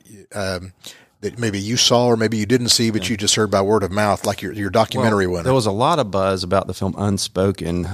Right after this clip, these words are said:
Speaker 2: um, uh, and that was, I think we were the first or maybe the second time it's screened, uh, in North America.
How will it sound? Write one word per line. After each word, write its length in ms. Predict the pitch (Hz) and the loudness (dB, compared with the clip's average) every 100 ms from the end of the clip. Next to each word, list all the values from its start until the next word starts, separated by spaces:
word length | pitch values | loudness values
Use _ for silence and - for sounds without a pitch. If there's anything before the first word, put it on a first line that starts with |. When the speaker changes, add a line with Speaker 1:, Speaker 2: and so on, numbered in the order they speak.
| - | -6
Speaker 2:
um, 400 | 95 87 92 85 _ _ _ _ _ | -6 -6 -8 -14 _ _ _ _ _
uh, 240 | 78 82 69 - _ 104 | -10 -10 -10 -16 _ -4
and 360 | 98 92 85 - _ _ _ | -2 -2 -4 -14 _ _ _
that 180 | 117 107 | 2 4
was, 100 | 110 | 2
I 80 | 98 | 2
think 200 | 151 - | 2 2
we 100 | 123 | 4
were 120 | 110 | 4
the 80 | 92 | 2
first 580 | - 104 117 - - - - _ _ | 0 2 2 -2 -14 -18 -20 _ _
or 80 | 104 | 2
maybe 220 | 107 107 | 2 2
the 80 | 98 | 0
second 300 | - 110 110 | 2 0 0
time 160 | 107 104 | 0 0
it's 120 | - | -2
screened, 520 | - 98 101 104 113 - - - | -4 -2 0 0 -2 -8 -18 -6
uh, 220 | 98 98 - | -4 -2 0
in 220 | 104 101 | 2 2
North 220 | 107 107 | 2 2
America. 500 | 104 107 107 113 104 | 0 0 0 -2 -4